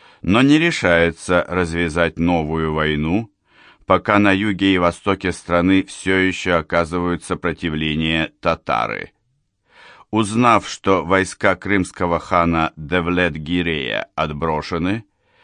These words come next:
царь возвращается к своим планам о выходе на берега Балтийского моря.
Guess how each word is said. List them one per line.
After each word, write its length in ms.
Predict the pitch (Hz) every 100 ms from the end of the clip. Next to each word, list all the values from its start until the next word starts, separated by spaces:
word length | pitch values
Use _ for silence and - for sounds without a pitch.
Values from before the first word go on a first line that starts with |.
| _ _ _
царь 400 | - 123 117 120
возвращается 960 | 131 117 120 - 98 92 98 95 107
к 60 | 101
своим 360 | - 87 85 78
планам 600 | 85 80 87 95 101 -
о 140 | - 85
выходе 500 | 80 95 98 90 95
на 160 | 85
берега 500 | 76 76 76 71 85
Балтийского 800 | 80 78 73 78 73 - 78 76
моря. 460 | 71 69 52 57 -